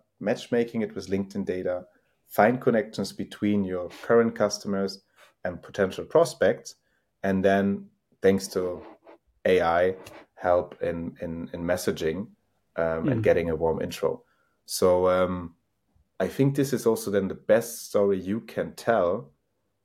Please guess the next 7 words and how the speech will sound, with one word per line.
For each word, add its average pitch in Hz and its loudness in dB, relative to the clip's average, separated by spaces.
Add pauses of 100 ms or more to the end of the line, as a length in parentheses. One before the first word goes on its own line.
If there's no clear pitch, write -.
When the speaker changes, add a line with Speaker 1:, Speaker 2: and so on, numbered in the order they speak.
(300)
Speaker 1:
because 95 -4
it's - -4
authentic, 98 2 (340)
um, 85 -2
it's - -8
your 104 2
story, 92 -2